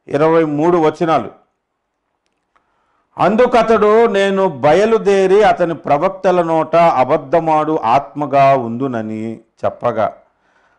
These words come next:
ఆయన, 'నీవు అతని ప్రేరేపించి జయమునందుదువు,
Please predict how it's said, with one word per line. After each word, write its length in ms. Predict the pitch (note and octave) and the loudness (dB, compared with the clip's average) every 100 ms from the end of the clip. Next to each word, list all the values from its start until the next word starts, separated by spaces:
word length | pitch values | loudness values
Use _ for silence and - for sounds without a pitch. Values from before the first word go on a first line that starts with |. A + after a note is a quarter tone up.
| _ | _
ఆయన, 360 | - F3 G#3+ G3+ | 0 2 2 0
'నీవు 440 | F#3 F3+ F3 F3 | 0 -2 0 2
అతని 320 | F#3 E3+ D#3 D3 | 2 0 -2 -6
ప్రేరేపించి 960 | B2+ C3+ E3 F#3 F3+ D#3+ D3 C#3+ D#3 | -4 -2 0 0 -2 -6 -8 -6 -6
జయమునందుదువు, 1200 | C3+ B2+ D3 E3 D#3 C#3+ C3 A#2+ A#2 C#3 F3 | -4 -2 -2 -2 -4 -4 -4 -4 -4 -2 -2